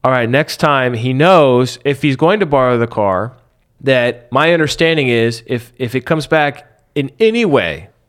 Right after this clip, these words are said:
in, in worse shape than he received it, that I'm going to have a problem with that, and I'm gonna hold him accountable to that. So if I give him the car and it's got half a tank of gas, he gives it back and it's got a quarter tank of gas,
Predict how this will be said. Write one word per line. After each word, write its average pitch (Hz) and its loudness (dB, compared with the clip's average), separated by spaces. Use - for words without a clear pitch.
in, 117 -6
in 127 -4
worse 165 2
shape 131 -2
than 123 0
he 117 -2
received 127 -2
it, 90 -4
that 120 0
I'm 135 -2
going 123 -2
to 120 -6
have 113 -4
a - -12
problem 110 -2
with 98 -8
that, 98 -4
and 120 -6
I'm 113 -2
gonna 110 -4
hold 113 -2
him 104 -8
accountable 92 -6
to - -12
that. 71 -12
So 120 0
if 131 -8
I 143 0
give 143 -2
him 147 -4
the 139 0
car 143 0
and 131 -2
it's 117 -6
got 127 -2
half 131 -6
a 143 -8
tank 135 -4
of 131 -12
gas, 135 -4
he 120 -8
gives 123 0
it 120 -4
back 127 -4
and 120 -4
it's 110 -6
got 113 -2
a 107 -4
quarter 135 -2
tank 139 -4
of 135 -12
gas, 139 -4